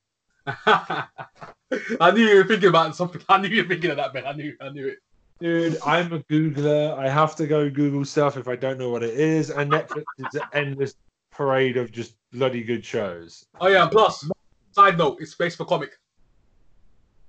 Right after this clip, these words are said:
Speaker 2: Ah, which one?
Speaker 1: That's what it says, I D W Comics. It's called October Faction.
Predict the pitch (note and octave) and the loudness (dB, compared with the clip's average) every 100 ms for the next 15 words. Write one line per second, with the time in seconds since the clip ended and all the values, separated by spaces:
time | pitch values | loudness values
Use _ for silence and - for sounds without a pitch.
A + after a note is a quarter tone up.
0 | _ - C#3+ C3 D3+ - D#3+ A2 F#2 _ | _ -12 -10 -8 -8 -4 -4 -4 -8 _
1 | _ _ _ _ _ _ _ _ _ _ | _ _ _ _ _ _ _ _ _ _
2 | _ - C#3+ D#3 D#3 E3 D#3+ D#3+ D3+ D3 | _ -20 -12 -10 -6 -6 -4 -6 -6 -6
3 | D3 C3+ C#3 - D#3 C#3+ D#3 C#3 D#3+ - | -8 -8 -10 -4 -4 -2 -4 -4 -6 -8
4 | A#2+ | -14